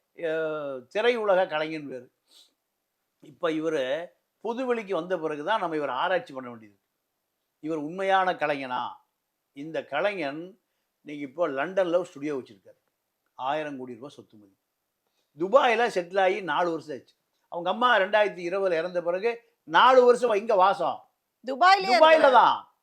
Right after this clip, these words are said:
Speaker 1: நீங்க ம-, மனைவி, வ-, இரண்டு பெ-, பெ-, பெண் குழந்தைகள், ஒரு மகன், ச-,
Speaker 2: எல்லாம் இங்கே
Speaker 1: தொடர்பே
Speaker 2: இருக்காங்க.
Speaker 1: இல்ல. நீங்க அந்த பையன் இந்த டைவர்ஸை ஆதரிச்சு அம்மாவுக்கு சப்போர்ட்
Speaker 2: ஆமா.
Speaker 1: பண்றான்.
Speaker 2: பொண்ணு, பையன் எல்லாருமே
Speaker 1: எல்லாம் அது என்ன
Speaker 2: ரெண்டு பேரும்
Speaker 1: காரணம்?
Speaker 2: இதான் சொல்றாங்க.
Speaker 1: நீ ஒரு மனிதனாவே இல்ல.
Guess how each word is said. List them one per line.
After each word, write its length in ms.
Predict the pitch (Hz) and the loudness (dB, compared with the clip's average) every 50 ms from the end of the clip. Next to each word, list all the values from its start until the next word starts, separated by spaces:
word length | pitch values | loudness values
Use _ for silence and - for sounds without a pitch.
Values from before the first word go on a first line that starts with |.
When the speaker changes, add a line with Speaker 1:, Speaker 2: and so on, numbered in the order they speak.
| _ _ _ _ _ | _ _ _ _ _
Speaker 1:
நீங்க 300 | _ 202 214 190 185 175 | _ -10 -2 0 0 2
ம-, 200 | 165 160 160 160 | 2 2 2 2
மனைவி, 400 | 160 170 185 196 196 190 196 202 | 2 0 0 0 0 -2 -2 0
வ-, 340 | 196 190 190 190 185 175 170 - _ _ - | 4 6 8 8 8 6 4 -2 _ _ -8
இரண்டு 280 | 180 180 185 190 180 | -6 -4 -4 -4 -6
பெ-, 260 | 170 160 175 170 170 170 | 0 2 4 4 4 2
பெ-, 120 | 165 165 156 | 0 -2 -2
பெண் 200 | 135 170 180 190 | -2 -4 -4 -2
குழந்தைகள், 500 | 180 185 180 175 180 175 165 180 185 180 | -2 -2 -2 0 -2 -2 -2 -2 -2 0
ஒரு 200 | 175 180 180 180 | -2 -2 -4 -2
மகன், 460 | 165 165 165 160 170 170 175 170 - - _ _ _ _ - - | 0 0 0 0 0 0 0 0 -4 -8 _ _ _ _ -6 -2
ச-, 100 | 180 175 | 0 0
Speaker 2:
எல்லாம் 240 | - 294 311 330 339 | 0 -2 -4 -8 -8
இங்கே 120 | 320 285 | -6 0
Speaker 1:
தொடர்பே 200 | 190 214 247 277 | 0 4 6 6
Speaker 2:
இருக்காங்க. 220 | 294 302 269 311 277 | 6 6 8 8 6
Speaker 1:
இல்ல. 360 | 247 220 202 156 - - - _ | 8 6 2 0 0 -2 -4 _
நீங்க 140 | 190 202 190 | 0 2 2
அந்த 120 | 190 - | 2 4
பையன் 640 | - 202 277 294 330 311 285 269 254 240 214 - - - _ _ | 4 4 4 6 6 6 6 6 6 6 4 2 -2 -8 _ _
இந்த 200 | - 196 196 190 | -4 -2 0 2
டைவர்ஸை 420 | 180 214 254 254 240 220 185 226 196 | 4 4 4 4 4 4 4 4 6
ஆதரிச்சு 320 | 202 214 214 208 196 214 | 6 4 2 0 -2 -2
அம்மாவுக்கு 340 | 196 185 208 214 202 175 180 | -2 0 0 0 0 0 0
சப்போர்ட் 140 | 180 185 175 | 0 -2 -2
Speaker 2:
ஆமா. 120 | - - | -2 -2
Speaker 1:
பண்றான். 220 | 202 175 - - - | -2 -2 -4 -4 2
Speaker 2:
பொண்ணு, 340 | - 294 320 330 339 370 370 | 2 4 4 4 0 -2 -2
பையன் 360 | - 330 330 349 392 392 339 | 0 0 0 0 0 0 0
எல்லாருமே 320 | 302 285 320 339 370 381 | 2 4 6 6 6 6
Speaker 1:
எல்லாம் 180 | - 226 226 208 | 6 6 6 6
அது 120 | 208 214 | 6 6
என்ன 140 | 233 330 311 | 6 4 6
Speaker 2:
ரெண்டு 120 | 285 - 240 | 6 6 6
பேரும் 200 | 240 233 226 220 | 6 6 6 6
Speaker 1:
காரணம்? 340 | 220 233 254 285 277 247 | 6 6 6 6 4 2
Speaker 2:
இதான் 100 | - - | -2 -10
சொல்றாங்க. 320 | 208 196 - _ _ _ _ | -18 -20 -20 _ _ _ _
Speaker 1:
நீ 220 | - 170 190 196 190 | -14 -10 -6 -4 -2
ஒரு 360 | 180 185 185 185 175 160 143 143 | -2 -2 -2 -2 -4 -6 -6 -4
மனிதனாவே 640 | 165 220 269 302 302 320 311 311 311 320 311 339 | -4 -2 -2 2 6 6 8 8 8 8 6 6
இல்ல. 560 | 311 254 247 262 262 240 208 156 123 - - | 4 2 2 4 6 6 6 6 4 0 -6